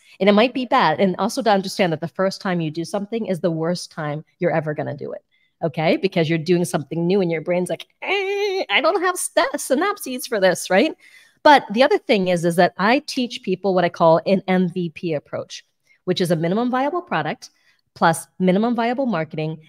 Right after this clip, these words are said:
and minimum viable technology. And I've had students bring in up to seven hundred fifty thousand dollars from one M V P launch using minimum viable product, minimum viable marketing, minimum viable technology.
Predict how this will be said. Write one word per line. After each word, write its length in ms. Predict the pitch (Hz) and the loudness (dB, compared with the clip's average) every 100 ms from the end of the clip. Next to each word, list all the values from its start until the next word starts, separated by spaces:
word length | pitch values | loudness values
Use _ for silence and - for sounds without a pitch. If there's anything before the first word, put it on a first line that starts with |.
| _ | _
and 180 | 190 180 | 2 4
minimum 260 | 170 175 | 2 2
viable 320 | 170 160 156 151 | 0 0 -2 -6
technology. 720 | - 147 151 147 147 - - | -8 -8 -6 -6 -6 -10 -6
And 100 | 175 | -2
I've 200 | 247 285 | -2 -2
had 200 | 233 196 | -4 -4
students 380 | - 190 170 | -4 -2 -4
bring 240 | - 170 170 | -4 -4 -2
in 140 | 165 | -2
up 140 | 170 - | -6 -8
to 100 | 190 | -8
seven 380 | - 185 185 185 | -4 -2 -2 -2
hundred 260 | 196 196 - | -4 -8 -10
fifty 360 | - - 180 165 170 | -12 -10 -10 -8 -6
thousand 420 | 160 156 160 147 | -4 -4 -6 -4
dollars 480 | 170 226 156 147 151 | -4 -2 0 -2 -4
from 280 | 180 160 | -6 -4
one 220 | 165 185 185 | -2 -2 -2
M 240 | 180 175 160 | -4 -4 -4
V 200 | 156 147 | -6 -8
P 240 | - 156 | -8 -8
launch 460 | 151 170 135 - - _ - | -2 -2 -4 -8 -16 _ -8
using 360 | 185 185 170 170 - - | 0 2 2 -2 -6 0
minimum 320 | 180 180 190 | 4 6 4
viable 320 | 185 190 202 | 4 2 2
product, 420 | 196 165 160 156 - | 0 0 0 -2 -4
minimum 340 | 180 170 165 165 | -2 0 0 0
viable 320 | 160 156 160 | 0 0 -2
marketing, 480 | 156 156 151 156 156 _ - | -4 -6 -8 -8 -10 _ -2
minimum 320 | 170 170 160 | 2 2 2
viable 300 | 160 160 156 | 0 -2 -4
technology. 680 | 156 151 151 151 143 123 | -8 -10 -8 -8 -8 -10